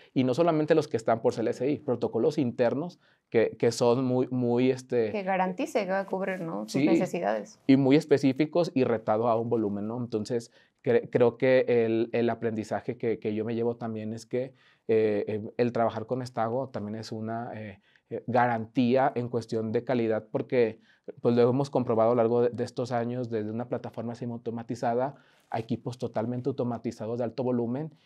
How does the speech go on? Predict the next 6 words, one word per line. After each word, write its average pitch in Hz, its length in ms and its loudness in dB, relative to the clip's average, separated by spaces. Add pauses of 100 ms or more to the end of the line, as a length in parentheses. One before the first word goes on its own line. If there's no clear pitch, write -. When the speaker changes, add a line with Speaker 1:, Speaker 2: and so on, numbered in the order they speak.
(260)
Speaker 1:
y, 117 320 0
y 117 60 0
sobre 120 240 2
todo 117 440 2
el, 113 340 -2
el, 107 460 -2